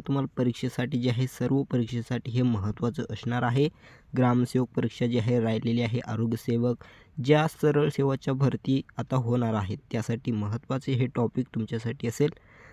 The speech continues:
तर, अ, सर्वांनी व्हिडिओ पूर्ण नक्की पहा. तर बघा आपण प्रश्न जे आहेत पाहून घेऊया. तर, अ, सर्व जे प्रश्न आहेत ते संभाव्य प्रश्न आपण या व्हिडिओमध्ये घेतलेले आहेत. तर बघा पहिला प्रश्न आहे, कोणत्या देशाने अलीकडेच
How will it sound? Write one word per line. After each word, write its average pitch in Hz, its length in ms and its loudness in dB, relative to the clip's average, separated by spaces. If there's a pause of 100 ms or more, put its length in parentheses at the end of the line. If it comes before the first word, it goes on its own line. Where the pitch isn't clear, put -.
(120)
तर, 143 220 4
अ, 139 60 2
सर्वांनी 135 640 2
व्हिडिओ 120 260 4 (160)
पूर्ण 120 220 0
नक्की 110 340 -2
पहा. 107 240 -2 (540)
तर 131 100 2
बघा 143 180 4
आपण 143 240 2
प्रश्न 123 400 0
जे 120 80 0
आहेत 127 280 0 (120)
पाहून 110 360 0
घेऊया. 120 280 2 (480)
तर, 127 240 4
अ, 131 40 0 (120)
सर्व 143 260 2
जे 147 120 0
प्रश्न 131 360 -2
आहेत 117 260 0
ते 135 60 0
संभाव्य 120 420 0
प्रश्न - 360 -2
आपण 117 320 -2 (420)
या 117 240 4
व्हिडिओमध्ये 113 540 2 (300)
घेतलेले 113 500 2
आहेत. 104 260 -2 (340)
तर - 80 0
बघा 135 180 2 (120)
पहिला 127 260 2
प्रश्न 131 360 -2
आहे, 127 180 2
कोणत्या 127 480 0
देशाने 123 500 0
अलीकडेच 117 560 2